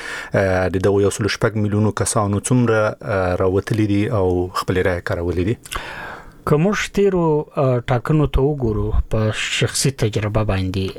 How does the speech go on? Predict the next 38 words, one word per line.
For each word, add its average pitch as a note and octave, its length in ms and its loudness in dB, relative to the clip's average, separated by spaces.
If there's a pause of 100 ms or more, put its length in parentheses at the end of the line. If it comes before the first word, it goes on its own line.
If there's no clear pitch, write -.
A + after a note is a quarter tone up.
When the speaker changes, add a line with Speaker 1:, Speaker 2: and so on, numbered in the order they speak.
Speaker 2:
اه، G2+ 520 2 (260)
که - 80 2
څه A#2 120 0
موږ A2+ 260 2
هلته A2 260 0
نه B2 120 4
یو، G2 220 -2 (280)
خو A2+ 320 2
چې A#2+ 520 2
موږ A#2+ 100 4
څارو، C3+ 540 2
دغه A2+ 220 -2
ټولنیزه B2 560 2
میډیا A#2 400 2
څارو A2+ 440 2
یا G#2+ 160 2
بیا A2 120 2
له G#2+ 100 0
خپلو A2 240 -2
خبریالانو G#2+ 540 0
سره G#2+ 180 -2
خبرې A#2 320 -2 (140)
کوو، A2+ 200 4 (600)
نو D3+ 360 4
داسې D#3 320 0
فکر F3 340 0
کېږي E3 380 0
چې - 140 -4
خلک D3+ 520 0 (320)
په C3 80 4
ډېر B2 200 2
غټ C3 180 0
شمیر A#2+ 320 2 (120)
کې، A2+ 140 -8 (260)
اه، A2 280 2
نه A#2+ 140 4
دي A2 140 0
راوتي، G2+ 480 0